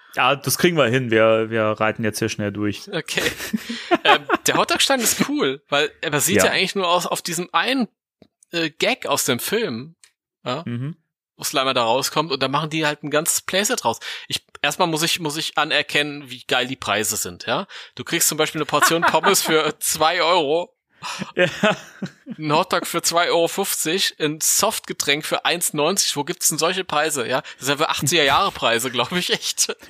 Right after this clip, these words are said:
Speaker 1: Und guck dir vor allen Dingen mal die, die, die Größe von diesen, von diesen Trinkbechern an und die Hotdogs selber. Das ist der Riesenklopper.
Speaker 2: Ja, oder die Portion Pommes. Also, das ist
Speaker 1: Ja,
Speaker 2: riesig.
Speaker 1: <laughs> stimmt.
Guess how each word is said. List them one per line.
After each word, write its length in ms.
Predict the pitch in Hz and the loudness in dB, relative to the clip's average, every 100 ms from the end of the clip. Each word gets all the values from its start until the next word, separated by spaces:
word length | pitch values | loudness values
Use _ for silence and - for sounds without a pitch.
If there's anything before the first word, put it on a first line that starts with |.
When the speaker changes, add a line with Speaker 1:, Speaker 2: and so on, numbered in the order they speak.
| - | -10
Speaker 1:
Und 100 | 143 | 0
guck 180 | 170 165 | 2 4
dir 120 | 180 | 2
vor 160 | - 160 | 4 4
allen 80 | 170 | 4
Dingen 120 | 165 | 4
mal 240 | 160 160 | 6 4
die, 260 | 156 151 175 | 0 -6 -4
die, 140 | 139 | -6
die 120 | - 147 | -4 -4
Größe 540 | 139 147 190 202 170 | 4 6 6 6 4
von 220 | - 151 | 4 2
diesen, 360 | 143 143 147 139 | 2 0 0 -2
von 180 | - 147 | 0 0
diesen 340 | 135 139 123 | 0 -4 -6
Trinkbechern 1040 | - 185 226 _ _ _ - 120 120 117 123 | -2 0 0 _ _ _ -2 0 4 2 2
an 300 | 113 127 131 | 0 0 -2
und 420 | 151 139 147 123 | -2 -4 -6 0
die 80 | 131 | 2
Hotdogs 400 | 151 - 139 - | 2 2 0 4
selber. 380 | 143 202 127 | 4 6 6
Das 100 | 117 | 4
ist 180 | 127 117 | 2 0
der 140 | 123 117 | 0 0
Riesenklopper. 800 | 151 240 135 - 120 - 107 110 | 0 0 -2 0 0 2 2 2
Speaker 2:
Ja, 160 | 123 120 | 0 0
oder 200 | 123 120 | 0 0
die 140 | - | -2
Portion 420 | - 135 - 131 | 0 2 2 2
Pommes. 500 | - 151 165 113 - | 2 2 2 0 0
Also, 340 | 123 117 120 120 _ _ _ _ - | 0 2 0 0 _ _ _ _ -10
das 180 | - | 0
ist 80 | - | 4
Speaker 1:
Ja, 100 | 185 | 4
Speaker 2:
riesig. 440 | 151 165 220 123 117 | 4 2 2 0 -2
Speaker 1:
<laughs> 40 | |
stimmt. 360 | - 156 170 | -4 -4 -6